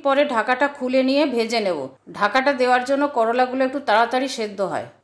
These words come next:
করলাগুলো সেদ্ধ হয়ে গেছে, ভালো করে ভেজে নেব। অপর দিকে প্রেশার কুকারে একটা সিটি দেওয়ার পর গ্যাস অফ করে দেব। করলাগুলো ভাজা হয়ে গেছে, তুলে নেব।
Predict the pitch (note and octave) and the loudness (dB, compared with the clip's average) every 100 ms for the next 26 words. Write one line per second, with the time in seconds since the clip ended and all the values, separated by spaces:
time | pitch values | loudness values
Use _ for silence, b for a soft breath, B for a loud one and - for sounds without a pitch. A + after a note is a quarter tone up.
0 | - G#3+ A#3+ C4 C#4 C#4 C4 A3+ C4 B3 | 0 2 4 2 0 -2 -4 -4 -4 0
1 | A#3 A3 G3+ A3+ E4+ - - G3 G3+ A#3+ | 0 0 -2 -4 -6 -10 -16 -2 2 2
2 | C4 D#4 D4 A#3+ G#3+ G#3 E3+ A#2+ C3 - | 4 2 2 0 0 0 -2 -4 -10 -16
3 | _ _ _ _ - G3+ G#3 C4 A3 C4 | _ _ _ _ 4 4 6 2 0 -2
4 | D4 D4 A3 A3+ B3 B3 B3 B3+ B3 A#3 | -2 0 -2 0 0 -2 -2 0 2 2
5 | G#3+ - A#3+ A#3 G#3+ B3 A#3 A3+ A#3 A#3 | 0 0 -4 -2 -4 -4 0 2 2 4
6 | G#3+ A3 G3 G3 G#3 G3 G3+ G3+ G#3 G#3+ | 4 4 2 0 0 -2 -2 -2 -4 -2
7 | G#3 F#3+ F3+ C#4 b b b b b - | 0 0 0 -4 b b b b b 2
8 | G3+ A#3 C4+ B3+ C4+ C4+ G#3+ G3+ A#3+ A#3 | 4 6 4 4 2 2 2 0 2 2
9 | A3+ A3+ G#3 G#3+ C4+ - - _ A3 G3 | 2 2 0 0 -4 -6 -16 _ -2 2
10 | E3+ C3+ | 2 0